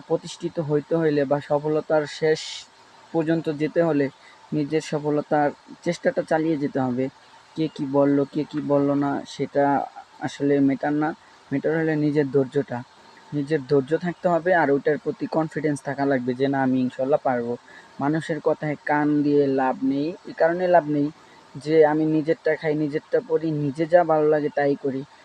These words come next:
হ্যাঁ, basically মানুষের কথা শোনা যায়। আমি একটা খারাপ পথে হাঁটতেছি, নেশা করতেছি, বাজে কাজ করি, ওইটা হয়তো মানুষ বললে কিছুটা শোনা যায়।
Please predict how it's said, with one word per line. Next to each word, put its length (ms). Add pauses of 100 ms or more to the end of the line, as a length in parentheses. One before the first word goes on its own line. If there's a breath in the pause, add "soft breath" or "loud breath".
(140)
হ্যাঁ, 200
basically 560
মানুষের 340
কথা 280
শোনা 320
যায়। 220 (380 loud breath)
আমি 160
একটা 260
খারাপ 420
পথে 240
হাঁটতেছি, 480
নেশা 300
করতেছি, 600
বাজে 440
কাজ 220 (100)
করি, 220
ওইটা 400 (160)
হয়তো 260
মানুষ 340
বললে 320 (400 loud breath)
কিছুটা 380
শোনা 320
যায়। 220